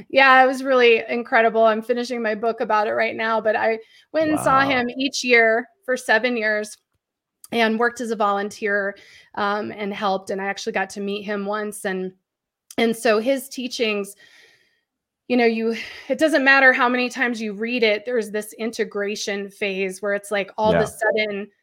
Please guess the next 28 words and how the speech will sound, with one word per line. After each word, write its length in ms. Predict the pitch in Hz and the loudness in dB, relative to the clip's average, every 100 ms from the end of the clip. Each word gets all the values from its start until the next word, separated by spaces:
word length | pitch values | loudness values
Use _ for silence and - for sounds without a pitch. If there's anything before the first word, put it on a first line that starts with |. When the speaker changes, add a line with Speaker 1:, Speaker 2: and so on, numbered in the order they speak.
| _ | _
Speaker 1:
something 520 | - 240 240 240 220 | -4 -2 0 -2 0
makes 280 | 208 202 - | -2 -4 -4
sense 420 | 226 214 226 - | -2 0 -2 -4
that 240 | 220 214 - _ | -4 -4 -10 _
maybe 280 | 220 226 226 | -6 -4 -4
you 120 | 226 | -6
didn't 240 | 220 214 208 | -6 -6 -4
even 240 | 190 185 | -6 -8
catch 400 | - 196 190 - | -8 -8 -8 -10
before. 400 | 214 - 202 202 | -12 -8 -6 -4
You 80 | 208 | -2
know, 140 | 208 | 0
even 220 | 220 254 | 0 0
as 100 | 233 | -2
I'm 160 | 220 202 | -2 -2
writing 420 | 196 208 220 226 | 0 0 2 0
about 260 | 220 226 233 | 0 0 0
those 180 | 247 233 | -4 -4
experiences, 760 | 233 - 247 240 247 247 226 | -8 -4 -2 -2 -4 -4 -6
it's 140 | 214 | -6
like, 260 | 214 208 - - | -4 -4 -8 -10
"Oh 100 | 262 | -4
my 160 | 247 240 | -2 0
God," 460 | 254 330 254 214 247 | 4 6 6 4 0
like, 280 | 214 202 - - - _ _ | -2 -2 -12 -20 -20 _ _
that 300 | 196 240 262 - _ - | 0 2 2 -2 _ -8
particular 640 | 254 - 285 269 226 214 | -8 -6 -2 2 4 2
teaching 680 | 220 226 220 208 202 202 | 0 -8 -6 -4 -4 -6